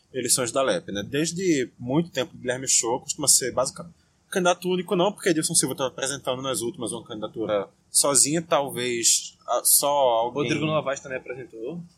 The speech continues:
Speaker 1: Na última, ele apresentou?
Speaker 2: De Guilherme Show.
Speaker 1: Mas realmente costuma ser só coisas muito pontuais, costuma ser quase que, que chapa única, as eleições
Speaker 2: É,
Speaker 1: da
Speaker 2: só
Speaker 1: lep.
Speaker 2: que aí,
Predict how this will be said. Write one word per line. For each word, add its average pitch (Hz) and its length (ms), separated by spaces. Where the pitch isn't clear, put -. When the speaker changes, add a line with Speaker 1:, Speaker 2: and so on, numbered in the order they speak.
Speaker 1:
Na 120 140
última, 156 560
ele 131 80
apresentou? 110 600
Speaker 2:
De 123 120
Guilherme 127 300
Show. 110 240
Speaker 1:
Mas 151 300
realmente 165 340
costuma 175 300
ser - 140
só 175 280
coisas 160 260
muito 156 220
pontuais, 156 640
costuma 156 300
ser 165 120
quase 147 340
que, 131 720
que 95 760
chapa - 460
única, 95 680
as 87 100
eleições 127 280
Speaker 2:
É, 180 60
Speaker 1:
da - 60
Speaker 2:
só - 100
Speaker 1:
lep. 151 100
Speaker 2:
que 175 80
aí, 151 240